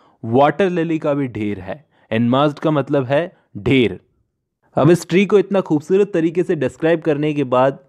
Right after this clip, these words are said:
पोएटेस बोलती हैं, "But not because of its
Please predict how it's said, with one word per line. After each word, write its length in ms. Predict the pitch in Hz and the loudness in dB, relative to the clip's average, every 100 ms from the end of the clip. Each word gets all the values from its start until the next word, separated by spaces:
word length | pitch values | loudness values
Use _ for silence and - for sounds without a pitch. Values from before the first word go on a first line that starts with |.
| _ _ | _ _
पोएटेस 340 | 120 123 151 127 | 0 2 0 0
बोलती 360 | 123 117 151 | 0 0 -2
हैं, 280 | 123 135 180 _ _ _ _ _ _ _ _ 127 | -2 -2 -6 _ _ _ _ _ _ _ _ 0
"But 160 | 147 160 - | 0 0 0
not 280 | 143 180 214 | 2 2 2
because 460 | 147 156 165 170 | -2 -4 -4 -4
of 100 | 165 151 | -4 -6
its 180 | 156 | -10